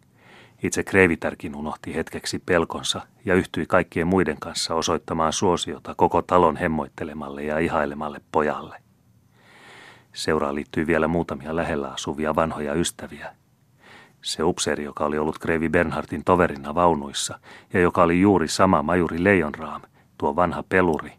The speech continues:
joka kolmekymmentäkolme vuotta sitten oli ollut Karle Viktor Bertelschöldin todistajana kaksintaistelussa Espanjan ravintolassa Tukholman ulkopuolella,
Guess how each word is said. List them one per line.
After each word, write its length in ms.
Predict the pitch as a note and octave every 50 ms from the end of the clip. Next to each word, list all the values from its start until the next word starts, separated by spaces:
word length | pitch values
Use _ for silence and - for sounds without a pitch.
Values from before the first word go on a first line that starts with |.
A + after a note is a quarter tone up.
| _ - - - _ _
joka 180 | - G#2+ - F2+
kolmekymmentäkolme 920 | - G2+ F#2 E2+ D#2+ - - E2 D#2+ - E2+ - - F#2+ F2+ F2 E2 C#2+
vuotta 300 | - D2+ C#2 - - -
sitten 420 | - - F2+ E2 - - - D2+ C#2
oli 180 | C#2 C2+ C#2+
ollut 260 | D2 D2+ D#2 D#2 - -
Karle 340 | - F#2 F2 E2+ D#2+ D#2
Viktor 300 | C#2+ D#2+ - - - E2
Bertelschöldin 760 | D#2+ G2 F#2 E2+ D#2 - - D2+ - - - D2+ C#2+ D#2+ D2 -
todistajana 640 | - F2+ F2 F2 - - - - E2 E2 D#2 D2 -
kaksintaistelussa 960 | - G2 F2+ - - F2 D2+ - D#2+ D2 - - - - D2+ D2 - - F#2
Espanjan 440 | F2+ F2+ - - - D2+ D2 D2 C#2+
ravintolassa 640 | E2 F2+ E2+ F2 D2 - E2 D2+ C#2 - - - F2+
Tukholman 500 | - G2 F2 - E2 D#2 C#2+ D2 D2 E2
ulkopuolella, 760 | F2+ F2 D#2 D#2+ D2+ - - D#2 C#2+ C#2 C#2 C#2+ D2 -